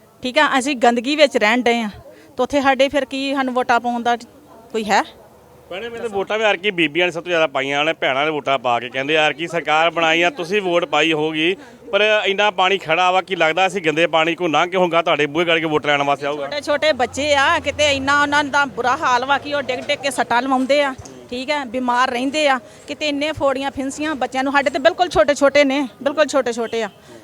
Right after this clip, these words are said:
Speaker 1: ਉਹ ਦੂਜੇ ਤੀਜੇ ਦਿਨ ਬਿਮਾਰ ਹੋ ਜਾਂਦੇ। ਸਾਨੂੰ ਕੋਈ ਸੁਣਵਾਈ ਨਹੀਂ। ਅਸੀਂ ਤੇ ਇਹ ਸ-,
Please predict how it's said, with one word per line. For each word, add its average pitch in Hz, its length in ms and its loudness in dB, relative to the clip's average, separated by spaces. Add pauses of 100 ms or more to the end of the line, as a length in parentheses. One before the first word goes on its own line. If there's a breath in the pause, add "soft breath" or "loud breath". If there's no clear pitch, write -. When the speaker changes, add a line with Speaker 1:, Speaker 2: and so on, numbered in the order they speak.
(160 loud breath)
Speaker 1:
ਉਹ 277 80 2
ਦੂਜੇ 294 280 2
ਤੀਜੇ 277 260 0
ਦਿਨ 269 160 0
ਬਿਮਾਰ 226 340 2
ਹੋ 294 120 2
ਜਾਂਦੇ। 240 280 -2 (380)
ਸਾਨੂੰ 269 260 4
ਕੋਈ 214 180 2
ਸੁਣਵਾਈ 285 400 0
ਨਹੀਂ। 262 120 -2 (1700)
ਅਸੀਂ 277 120 2
ਤੇ 302 140 2
ਇਹ 320 100 6
ਸ-, 277 220 -10